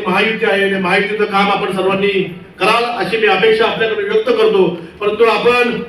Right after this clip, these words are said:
काही कार्यकर्ते एकमेकाला फोन करता आणि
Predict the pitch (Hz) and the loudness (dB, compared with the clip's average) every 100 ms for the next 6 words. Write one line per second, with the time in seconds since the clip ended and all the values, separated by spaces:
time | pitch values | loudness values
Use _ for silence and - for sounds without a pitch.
0 | - 196 214 220 220 220 220 226 220 226 | -8 0 2 2 4 2 4 2 4 2
1 | 220 226 220 226 247 233 226 196 175 - | 0 0 2 2 4 2 2 0 -2 -8
2 | - - - 190 214 | -14 -20 -12 -6 0